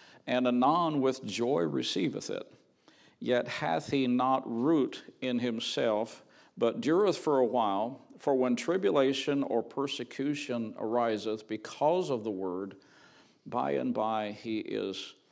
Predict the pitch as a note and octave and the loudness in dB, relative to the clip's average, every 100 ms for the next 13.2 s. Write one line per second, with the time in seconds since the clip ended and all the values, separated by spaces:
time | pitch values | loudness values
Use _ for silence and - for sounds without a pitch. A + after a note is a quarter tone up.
0 | _ _ _ _ - - - F#2+ E2+ - | _ _ _ _ -12 -8 -6 -4 -6 -8
1 | - A#2+ D3 D3 C#3 C#3+ D3 C#3+ A#2 A#2+ | -6 0 4 4 4 2 0 -2 -6 -6
2 | A2+ G#2 G2+ G#2 G#2+ A#2+ A#2 A#2 A2 G#2+ | -4 -4 -4 -6 -4 -4 -4 -6 -6 -4
3 | G#2+ G2+ G#2 G#2+ - G2 G#2+ G#2 B2 A2+ | -4 -4 -8 -8 -12 -12 -8 -8 -4 -4
4 | A#2 A2+ C3 A#2 G#2 G#2 A2+ - - - | -6 -8 -6 -4 -4 -4 -6 -10 -20 -20
5 | - - _ - D#3 D3+ C#3+ C#3 C3 B2+ | -20 -20 _ 0 4 4 6 4 2 2
6 | A#2+ A2 A2+ A2+ A#2 A2 A2+ G#2+ - - | 2 2 2 4 2 2 0 0 -4 -2
7 | A2 G#2 G#2+ A2+ G#2+ C3+ A#2+ - A2 - | 0 2 2 0 0 2 0 0 -4 2
8 | A2+ A2 G#2 - - A#2 A2+ G2+ G#2+ - | 6 6 6 0 -4 -4 -2 -4 -8 -18
9 | - - A#2+ D3+ D3+ A#2+ - G#2 G2+ - | -18 -8 0 2 2 0 -4 -10 -8 -4
10 | B2 G#2 G#2+ A#2+ _ _ _ _ _ _ | -2 -2 -6 -10 _ _ _ _ _ _
11 | - - - G#2+ G2+ G2+ G2 G2+ - - | -20 -12 -6 -2 -2 -2 -4 -8 -14 -16
12 | - - - - - C#3 B2+ A#2+ A2+ A2+ | -18 -20 -20 -16 -2 0 2 2 0 -6
13 | - - | -14 -14